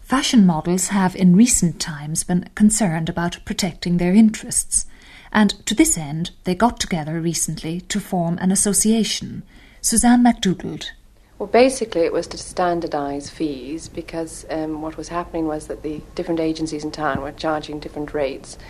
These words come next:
Speaker 2: um, which resulted in undercutting. And, um,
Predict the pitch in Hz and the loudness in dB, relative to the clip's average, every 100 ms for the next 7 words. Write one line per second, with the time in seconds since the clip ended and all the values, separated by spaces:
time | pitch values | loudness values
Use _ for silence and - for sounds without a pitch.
0 | - - - - - 160 156 156 147 - | -20 -20 -20 -16 -8 -6 -4 -6 -8 -6
1 | 165 160 160 160 160 160 151 143 143 156 | -2 -2 -2 -2 0 0 -4 -12 -12 -10
2 | 160 202 - - - - - - 180 180 | -12 -12 -20 -20 -20 -20 -10 -6 -4 -4
3 | 185 180 185 185 185 185 | -6 -2 0 0 -4 -8